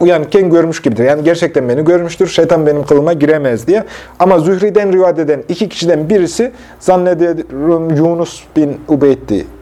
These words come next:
yanına. Yunus bin Yezid El-Eyli.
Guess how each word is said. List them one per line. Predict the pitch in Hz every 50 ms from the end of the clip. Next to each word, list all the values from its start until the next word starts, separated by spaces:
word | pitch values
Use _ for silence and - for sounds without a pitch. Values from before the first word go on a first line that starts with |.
| - -
yanına. | 117 110 104 101 95 90 113 113 110 - - - - 131 127 110 107 - - - - - - - _ -
Yunus | - 135 139 143 143 -
bin | 143 143
Yezid | 139 156 170 165 143 - - - 131 131 127 - - - - - -
El-Eyli. | 139 147 151 143 139 139 135 120 110 107 95